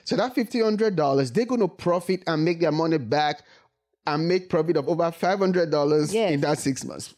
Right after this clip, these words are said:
Speaker 1: Then another thing they're doing with that promotion is that they're also gaining a new customer.
Speaker 2: Yes.
Speaker 1: And if you know right now, if you're running ads or doing marketing,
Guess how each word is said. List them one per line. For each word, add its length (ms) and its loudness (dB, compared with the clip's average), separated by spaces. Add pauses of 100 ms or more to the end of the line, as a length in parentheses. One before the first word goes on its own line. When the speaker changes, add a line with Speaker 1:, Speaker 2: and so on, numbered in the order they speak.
(120)
Speaker 1:
Then 400 0 (380)
another 320 0
thing 240 -2
they're 120 4
doing 260 0
with 200 2
that 200 0
promotion 500 0
is 120 2
that 240 0 (220)
they're 120 2
also 320 0
gaining 540 -2
a 60 0
new 220 -2
customer. 720 -6 (220)
Speaker 2:
Yes. 840 -14 (400)
Speaker 1:
And 220 -2
if 140 -2
you 80 0
know 200 0
right 280 0
now, 240 2
if 100 -4
you're 100 0
running 280 2 (140)
ads 400 -2
or 60 2
doing 260 0
marketing, 640 -2